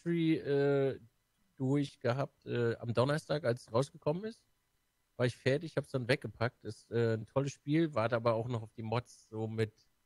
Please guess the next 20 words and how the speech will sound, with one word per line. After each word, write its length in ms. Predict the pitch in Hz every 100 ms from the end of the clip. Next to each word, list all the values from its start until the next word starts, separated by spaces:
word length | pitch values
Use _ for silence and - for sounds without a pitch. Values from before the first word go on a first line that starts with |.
| _ _ _ _ _ 127
Mehrfacheinheiten, 1400 | 123 135 - 135 123 - 131 131 131 131 135 123 123 123
so 140 | 123
wie 80 | 120
du 120 | 123
schon 180 | 127 127
gesagt 320 | 113 117 120
hast, 180 | 123 113
so, 160 | 120 117
es 140 | 113
ist 80 | 143
ein 40 |
bisschen 220 | 165 165 175
umständlich 800 | 139 - 156 151 156 160 - -
und 300 | 123 123 -
es 160 | 117
kann 280 | - 151 175
auch 280 | 165 175 170
ein 80 | 143
bisschen, 640 | 165 - 170 165 165 170
äh, 520 | - - - - -